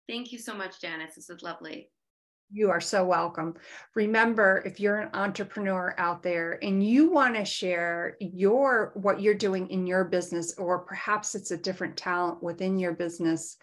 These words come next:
Speaker 2: I would love to hear from you. Please go to the Truly Your B A website and register as a guest. My name is Janice Malillo, the host of Truly Your B A with Janice.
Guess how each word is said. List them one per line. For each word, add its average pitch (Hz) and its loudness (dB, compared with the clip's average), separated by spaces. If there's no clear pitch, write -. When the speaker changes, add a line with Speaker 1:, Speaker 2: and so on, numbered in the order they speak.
Speaker 2:
I 190 6
would 190 -2
love 185 2
to - -6
hear 185 0
from 180 -8
you. 185 -2
Please 208 -2
go 190 0
to 170 0
the 170 -4
Truly 180 0
Your 165 0
B 170 0
A 160 2
website 240 0
and 190 2
register 165 -2
as 170 -4
a 202 -8
guest. - -8
My 180 0
name 170 0
is 175 -8
Janice 180 -4
Malillo, 202 -2
the 226 2
host - -4
of 190 4
Truly 202 2
Your 185 4
B 185 0
A 170 -2
with 190 -8
Janice. 156 -2